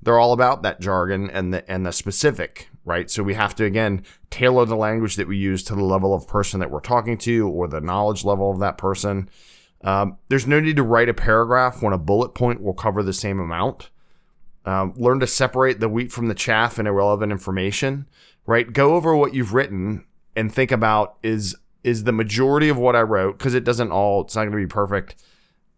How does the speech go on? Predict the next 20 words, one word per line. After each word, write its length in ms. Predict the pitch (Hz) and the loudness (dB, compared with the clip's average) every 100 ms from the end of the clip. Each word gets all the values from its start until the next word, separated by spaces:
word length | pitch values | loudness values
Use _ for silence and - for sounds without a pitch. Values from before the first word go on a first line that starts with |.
| - | -6
is 100 | 120 | -2
the 60 | |
majority 340 | 127 117 139 151 | 0 2 4 4
of 60 | |
what 320 | 143 131 123 117 | 2 4 4 4
I, 40 | - | 0
what 180 | 123 113 | -2 2
I've 200 | 110 95 | 2 2
written 600 | 107 117 92 92 90 90 _ - | 0 0 0 -4 -6 -10 _ -8
helping 400 | - 135 135 120 | 0 2 2 2
this 220 | 107 - | 2 2
message, 500 | 107 98 92 85 - | 0 0 -4 -4 -8
or 240 | - 107 104 | -2 0 0
is 100 | 95 | 0
it 160 | 92 - | -4 -4
extra 360 | 107 - 110 | -4 -4 -4
information? 720 | 95 92 87 76 - - - - - - _ _ - - - - | -4 -6 -6 -6 -8 -14 -16 -20 -20 -20 _ _ -20 -20 -18 -6
And 100 | 107 | -2
then 140 | 110 107 | 0 0
again, 500 | 107 107 98 92 | 0 0 -2 -6